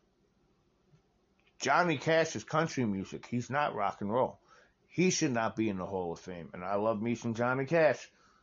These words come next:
I'm just putting it out there. Okay? B B King, he's blues. Everybody knows that. B B King's House of Blues.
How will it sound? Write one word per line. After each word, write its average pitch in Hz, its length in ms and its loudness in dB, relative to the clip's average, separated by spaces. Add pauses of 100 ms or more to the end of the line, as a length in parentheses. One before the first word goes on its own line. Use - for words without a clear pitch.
(720)
I'm 98 160 -8
just 80 160 -14
putting 120 300 -2
it 135 140 0
out 131 260 4
there. 87 240 -2 (540)
Okay? 113 420 -2 (680)
B 165 200 4
B 165 160 2
King, 208 440 2 (680)
he's 196 260 4
blues. 156 720 4 (380)
Everybody 185 520 8
knows 175 320 6
that. 165 380 4
B 156 200 4
B 160 160 -2
King's 139 460 0
House 101 340 0
of 131 100 -2
Blues. 151 460 2